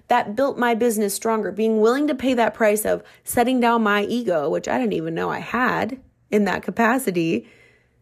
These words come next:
to let other people lead and guide and direct the people that I love so much who trust me with the boot camp,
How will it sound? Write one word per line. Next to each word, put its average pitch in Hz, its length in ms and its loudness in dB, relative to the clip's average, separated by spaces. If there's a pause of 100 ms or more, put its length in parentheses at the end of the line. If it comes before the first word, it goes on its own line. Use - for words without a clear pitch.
to 254 100 -2
let 254 160 4
other 302 240 0
people 247 380 0
lead 226 420 0
and 208 220 0
guide 214 340 2
and 208 160 -2
direct 196 300 0
the - 80 -2
people 208 260 -4
that 190 120 0
I 190 80 2
love 185 200 0
so 208 260 -2
much 196 260 -2
who 202 60 -6
trust - 360 -6
me 185 60 -2
with 175 180 -4
the 180 80 -6
boot 180 180 -4
camp, - 300 -10